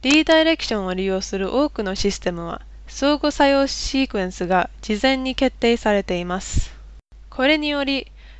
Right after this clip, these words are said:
ユーザーは独自のターゲットを選択できなくなり、リダイレクトの起点を提供するには、リセットアクションも必要です。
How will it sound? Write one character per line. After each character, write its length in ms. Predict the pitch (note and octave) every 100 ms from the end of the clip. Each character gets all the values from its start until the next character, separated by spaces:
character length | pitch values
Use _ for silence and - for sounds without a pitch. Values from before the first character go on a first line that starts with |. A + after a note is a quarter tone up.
| -
ユ 180 | B3+ C#4+
ー 40 |
ザ 240 | C#4 C#4+ C#4+
ー 20 |
は 240 | C#4 B3+ - -
独 180 | A3 D4
自 160 | D#4
の 160 | D4+ D4+
タ 180 | D#4+ D4+
ー 60 |
ゲ 100 | B3
ッ 40 | G3+
ト 180 | F#3+
を 60 | F#3+
選 260 | - G3 F#3+
択 260 | F#3+ F#3+
で 120 | F#3
き 160 | - A3+
な 120 | G#3+
く 120 | -
な 120 | E3+ E3
り、 160 | - - - - - -
リ 200 | B3 C4+
ダ 160 | C#4+ C#4+
イ 40 |
レ 120 | C#4+
ク 120 | -
ト 300 | - F3+ E3+ - - - -
の 240 | A#3 C4 - - -
起 120 | -
点 280 | G3+ F#3+ F#3+
を 80 |
提 240 | F#3+ G3 G3
供 240 | - G3
す 160 | F#3+ F#3+
る 120 | F#3+
に 160 | F3+ F3
は、 180 | F#3 - - - - - - -
リ 80 | A3+
セ 140 | D4
ッ 80 | D4 -
ト 120 | D4
ア 60 |
ク 120 | C#4+ -
シ 60 |
ョ 140 | G3+ F#3
ン 100 | F#3+
も 140 | A3+
必 340 | - - - E3+
要 120 | E3
で 140 | F#3
す。 340 | G3 - -